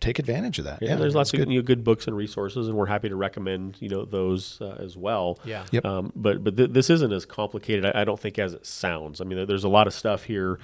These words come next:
Speaker 3: Mm-hmm.
Speaker 2: um, but, but I don't think it's quite as complicated as it sounds. And, and again, you know, I think any of us are willing to meet with anybody anytime to
Speaker 3: Yeah.
Speaker 2: talk through some of these things. You know, we would be thrilled to have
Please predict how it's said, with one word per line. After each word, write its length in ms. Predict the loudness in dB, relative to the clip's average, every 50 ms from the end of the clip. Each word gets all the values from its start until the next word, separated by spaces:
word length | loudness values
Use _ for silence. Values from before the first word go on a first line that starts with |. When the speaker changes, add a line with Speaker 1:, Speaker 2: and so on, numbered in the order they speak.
| -10 -12
Speaker 3:
Mm-hmm. 180 | -10 -8 -4 -2
Speaker 2:
um, 300 | 0 0 0 0 -2 -4 -6
but, 220 | -4 -4 -4 -2 -2
but 100 | -2 -2
I 60 | -2
don't 160 | -2 -4 -6
think 160 | -6 -8 -8 -8
it's 100 | -8 -8
quite 240 | -4 -2 0 0
as 100 | 0 -2
complicated 600 | -4 -6 -6 -8 -6 -8 -8 -4 -4 -2 -2 -2 0
as 200 | 0 0 0 0
it 100 | -4 -6
sounds. 680 | -6 -2 0 2 2 2 2 2 0 -2 -4 -6 -8 -10 -16 -20 -20 -20 _ -6
And, 360 | -4 -2 -2 -2 -4 -4 -2
and 120 | -2 -2 -4
again, 400 | -4 -4 -2 -2 -2 -2 -4 -6
you 80 | -8
know, 60 | -8 -8
I 20 |
think 180 | -8 -8 -6 -4
any 160 | -2 0 0
of 80 | 0 2
us 220 | 0 0 -2 -2
are 100 | -4 -4
willing 320 | -2 -2 -2 -2 -2 -4 -4
to 140 | -6 -8 -6
meet 200 | -6 -6 -6 -6
with 120 | -6 -6
anybody 440 | -6 -4 -4 -2 -2 -2 0 0 0
anytime 420 | 0 -2 -2 -4 -4 -4 -4 -4
to 60 | -4 -6
Speaker 3:
Yeah. 60 | -4
Speaker 2:
talk 200 | -2 -4 -4 -4
through 200 | -2 -2 -2 0
some 180 | -2 -4 -6 -6
of 40 | -6
these 200 | -8 -8 -6 -6
things. 280 | -6 -6 -6 -6 -6
You 100 | -6 -6
know, 60 | -4
we 120 | -4 -4 -4
would 120 | -4 -4 -6
be 80 | -8
thrilled 300 | -8 -6 -6 -4 -4 -4
to 60 | -2
have 220 | -2 -2 -2 -4